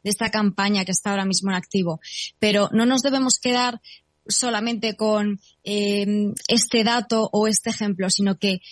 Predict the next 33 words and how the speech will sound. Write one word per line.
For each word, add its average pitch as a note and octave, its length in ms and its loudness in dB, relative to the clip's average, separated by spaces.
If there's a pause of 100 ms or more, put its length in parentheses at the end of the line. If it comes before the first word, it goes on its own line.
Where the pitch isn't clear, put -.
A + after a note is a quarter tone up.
(140)
nos G#3 140 0
tenemos A#3 260 0
que C#4+ 120 -2
quedar A3 240 0
con F#3+ 120 -2
que F#3 140 -4 (140)
cualquier A3+ 840 0 (600)
mensaje, A3 800 0
cualquier G#3+ 540 -4
comunicación A3 920 0 (280)
que G#3+ 100 2
sea C4+ 240 0
extraña, G#3+ 460 -4
que F#3+ 100 -8
se G3+ 100 -2
salga A#3 320 -2
de B3 100 0
lo A3 120 2
normal, G#3 520 -4
¿cómo A#3+ 200 0
nos A#3+ 180 -2
va A#3+ 60 0
a A#3+ 40 -2
enviar A3+ 380 0 (300)
un A3+ 160 2
S A3+ 200 2
M A3 240 0
S B3+ 360 -2
la G3+ 120 -4
Policía G3+ 380 -2
Nacional G#3+ 520 0
para F#3+ 360 0
citarnos A3 720 0